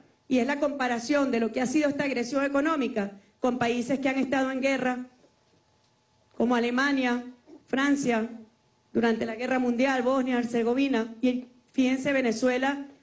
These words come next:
con la letra, con el color verde, azul, azul, correcto.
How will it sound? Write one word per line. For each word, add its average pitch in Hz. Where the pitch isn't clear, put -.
con 247
la 233
letra, 240
con 240
el 220
color 233
verde, 254
azul, 233
azul, 233
correcto. 226